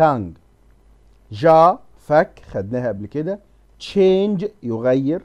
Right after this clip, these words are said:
برضو كلمة قديمة، push it down تدفعه للأسفل،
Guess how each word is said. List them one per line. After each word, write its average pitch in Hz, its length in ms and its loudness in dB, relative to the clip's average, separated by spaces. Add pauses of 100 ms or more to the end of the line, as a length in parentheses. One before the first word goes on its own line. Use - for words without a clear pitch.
(100)
برضو 113 360 -4
كلمة 113 300 -8
قديمة، 143 460 -4 (760)
push 311 160 0
it 170 300 0
down 147 340 4 (320)
تدفعه 165 880 0
للأسفل، 156 760 -4